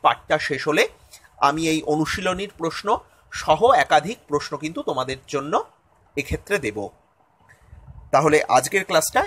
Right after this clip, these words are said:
এই পর্যন্তই থাকলো। কৃষ্ণনগর হাই স্কুলের পক্ষ থেকে এই করোনা ভাইরাস জনিত অতিমারির সময়ে বাড়িতে বসেই ছাত্রদের উদ্দেশ্যে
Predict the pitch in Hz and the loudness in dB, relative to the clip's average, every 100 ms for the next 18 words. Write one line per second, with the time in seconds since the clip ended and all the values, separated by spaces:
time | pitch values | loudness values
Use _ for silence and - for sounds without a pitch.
0 | - 123 120 123 117 107 117 110 - 101 | -2 -8 -6 -8 -10 -10 -12 -12 -12 -10
1 | 92 _ - - _ _ - _ _ _ | -12 _ -20 -20 _ _ -20 _ _ _
2 | _ _ _ - - - - _ _ _ | _ _ _ -20 -20 -20 -20 _ _ _
3 | _ _ _ _ _ _ _ _ _ - | _ _ _ _ _ _ _ _ _ -20
4 | - 151 139 - 165 160 180 156 127 123 | -14 -8 -8 -6 -4 -4 -6 -4 -4 -4
5 | - 143 139 - 123 - 131 123 123 147 | -10 -8 -8 -8 -12 -12 -14 -12 -14 -14
6 | _ _ _ _ _ _ _ _ - 135 | _ _ _ _ _ _ _ _ -4 0
7 | 139 135 _ _ _ _ _ - 131 131 | 0 -4 _ _ _ _ _ 0 0 2
8 | 143 147 156 156 165 156 - 139 131 131 | 0 0 2 2 0 -4 -6 -8 -8 -4
9 | 147 139 131 131 139 135 131 131 - 120 | -2 -2 -6 -10 -6 -2 -2 -2 -6 -4
10 | 110 113 151 - _ _ _ _ _ _ | -4 -6 -8 -14 _ _ _ _ _ _
11 | _ _ 117 113 120 135 175 143 135 - | _ _ -4 2 2 2 -8 -6 -4 -2
12 | 160 180 - _ _ - - 127 - 139 | -2 -2 -8 _ _ -8 0 0 0 -4
13 | 139 147 _ _ 139 117 135 123 - | -2 -4 _ _ -12 -6 -6 -4 -6